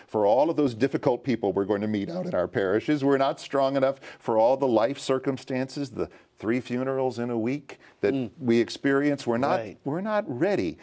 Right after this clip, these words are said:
Speaker 1: for all the emotional pressures that come with being in, some call it the fishbowl,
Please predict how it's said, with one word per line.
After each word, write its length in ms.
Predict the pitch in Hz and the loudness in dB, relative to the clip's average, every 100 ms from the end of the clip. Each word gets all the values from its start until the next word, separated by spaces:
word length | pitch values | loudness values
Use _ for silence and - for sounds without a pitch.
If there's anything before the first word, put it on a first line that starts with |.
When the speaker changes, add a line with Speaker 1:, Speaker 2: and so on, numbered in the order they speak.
| - - | -20 -20
Speaker 1:
for 180 | - - | -8 -4
all 200 | 147 185 | -2 -4
the 120 | 190 | -4
emotional 600 | 170 147 185 - 113 101 | -4 -2 -4 -4 -6 -6
pressures 480 | - 90 - 98 95 | -4 -4 -2 -6 -4
that 180 | 104 - | -8 -6
come 380 | 143 117 113 110 - - | -2 0 -2 -6 -16 0
with 260 | 120 90 | 0 0
being 480 | 85 147 143 110 107 - _ _ | 0 2 2 2 -2 -6 _ _
in, 360 | 113 107 107 | -2 -2 -6
some 320 | - - 117 110 | -4 -2 -2 -2
call 220 | 110 110 | 0 0
it 140 | - | -2
the 80 | 113 | 0
fishbowl, 600 | - 165 - 92 69 | 0 0 0 -2 -2